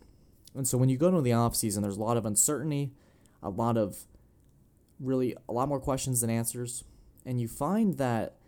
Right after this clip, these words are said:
an organization that has got so much, so much spotlight on them,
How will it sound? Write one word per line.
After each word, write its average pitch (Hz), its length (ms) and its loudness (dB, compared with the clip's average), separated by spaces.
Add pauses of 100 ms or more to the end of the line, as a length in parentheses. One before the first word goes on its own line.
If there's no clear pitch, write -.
(800)
an 117 280 -4
organization 127 840 0
that 98 220 -4
has 101 220 -4
got 107 200 -6
so - 300 0
much, 156 320 -4 (920)
so - 260 2
much 190 220 0
spotlight 113 500 -4
on 82 200 -10
them, 117 180 -16